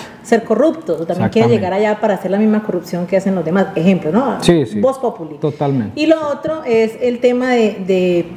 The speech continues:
Speaker 1: que también por ser, eh, cristianos, pues la gente, digamos, que tiene los ojos más puestos, ¿no? "Ah, eso es que cristianos y vea". Entonces,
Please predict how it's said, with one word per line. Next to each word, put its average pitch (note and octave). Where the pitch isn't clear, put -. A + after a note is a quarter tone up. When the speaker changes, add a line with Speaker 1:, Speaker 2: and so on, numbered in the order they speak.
Speaker 1:
que G#3+
también G3
por B3
ser, A#3+
eh, A3+
cristianos, A3+
pues A#3+
la G3+
gente, F#3
digamos, G#3
que A3
tiene F3
los G3
ojos F3+
más F#3+
puestos, B3
¿no? A#3
"Ah, D4+
eso C4
es -
que A3
cristianos A3
y E3+
vea". F#3+
Entonces, G#3